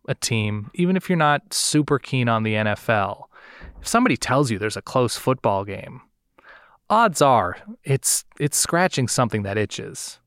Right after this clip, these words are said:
So I'm going with the fourth and fifteen rule to have a crazy amount of nail biters at the end of games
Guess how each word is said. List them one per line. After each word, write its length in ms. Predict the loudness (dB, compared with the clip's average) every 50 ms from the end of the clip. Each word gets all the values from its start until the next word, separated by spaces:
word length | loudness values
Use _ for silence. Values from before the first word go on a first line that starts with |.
| _ _ -4
So 120 | 0 2
I'm 100 | 4 6
going 120 | 6 6 6
with 120 | 4 2
the 60 | 0
fourth 300 | -2 2 2 2 2 2
and 120 | 0 -4 -2
fifteen 480 | -2 -4 -4 -4 -4 -2 -2 -2 -2
rule 360 | -2 -4 -6 -6 -8 -10 -14 _ _ -20 -20 -20 _ _ -6
to 80 | -2
have 320 | 0 0 0 0 -2 -6 -16 _ _ _ -20 -20 -4 0
a 120 | 2 2 2
crazy 640 | 2 -2 -6 -2 2 2 4 4 2 2 2 2 2
amount 320 | 2 2 2 0 0 0
of 140 | 0 0 0
nail 240 | 2 2 2 2 0
biters 640 | -2 -4 -4 -4 -6 -8 -8 -10 -10 -12 -14 -14 _ _ _ _ _ -10
at 140 | -8 -6
the 100 | -2 0
end 160 | 0 0 0 0
of 80 | 0
games 560 | 0 0 2 2 2 0 -2 -6 -8 -10 -12